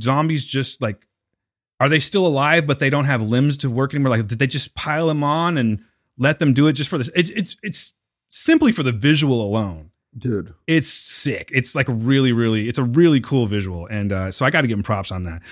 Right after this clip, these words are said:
Speaker 1: But yeah, I'm locked into the Train to Busan universe, dude. I think anything that they put out going forward, I will at least
Speaker 2: Absolutely.
Speaker 1: attempt until they fall off, jump the shark, whatever, if they do.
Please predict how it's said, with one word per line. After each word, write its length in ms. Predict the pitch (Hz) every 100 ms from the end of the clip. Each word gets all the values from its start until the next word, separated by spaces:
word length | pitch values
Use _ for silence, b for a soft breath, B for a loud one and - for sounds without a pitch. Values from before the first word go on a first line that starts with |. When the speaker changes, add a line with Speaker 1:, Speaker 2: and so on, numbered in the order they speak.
| B
Speaker 1:
But 100 | 147
yeah, 160 | 160 117
I'm 160 | 196 220
locked 280 | 170 -
into 260 | 139 135 120
the 60 | 98
Train 380 | - 113 107 98
to 120 | 104
Busan 400 | 98 92 101 95
universe, 440 | 98 87 82 82
dude. 180 | 87 87
I 60 | 98
think 180 | 127 -
anything 380 | 127 127 127
that 140 | 120 113
they 80 | 117
put 200 | 135 113
out 280 | 107 101
going 260 | 98 107 101
forward, 420 | - 110 104 95
I 80 | 113
will 160 | 127 117
at 80 |
least 120 | 117 147
Speaker 2:
Absolutely. 540 | 127 - 101 80 -
Speaker 1:
attempt 420 | 127 - 156 110 104
until 280 | 107 135
they 80 | 117
fall 300 | 110 127 113
off, 180 | 113 110
jump 160 | 120 110
the 60 |
shark, 320 | 110 120 107 110
whatever, 400 | 110 107 98 104
if 180 | 131
they 140 | 117 104
do. 260 | 139 98